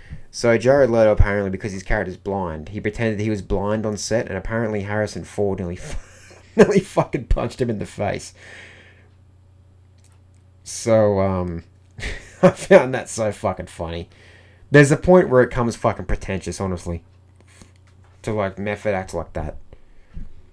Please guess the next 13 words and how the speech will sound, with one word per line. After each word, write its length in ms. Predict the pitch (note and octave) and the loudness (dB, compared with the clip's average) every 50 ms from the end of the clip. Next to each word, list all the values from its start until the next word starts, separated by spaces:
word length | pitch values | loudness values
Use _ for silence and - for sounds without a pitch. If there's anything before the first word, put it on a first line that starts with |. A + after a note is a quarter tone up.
| - - - - - - - | -20 -20 -20 -20 -20 -20 -20
Send 300 | - - - C#3+ B2+ A2 | -14 -4 0 0 0 0
fucking 300 | - - A#2 - A2 G#2 | 0 -4 -4 -4 -2 -4
Dead 180 | F#2 G#2 G2 F#2 | -2 -2 0 0
Rats 200 | G2+ F#2+ F2+ - | 0 -2 -2 -2
to 80 | - G2 | -6 -6
your 80 | - | -2
co-stars 480 | - G#2 F#2 F2+ - - F#2+ F2+ F2+ D#2+ | 0 0 0 0 0 -2 -2 -2 -2 -4
and 80 | F2+ | -6
start 200 | - - G2 - | -4 -4 -4 -4
acting 320 | - G2+ - - F#2+ F2+ - - | -4 -8 -8 -8 -8 -8 -4 0
blind 420 | - F#2 F#2+ G#2 G2+ G2+ G2+ E2+ | 0 2 2 2 -2 -2 -4 -6
on 80 | E2+ D#2 | -8 -10
set. 380 | D2+ - - F2 E2 D2+ - | -12 -10 -8 -8 -8 -8 -10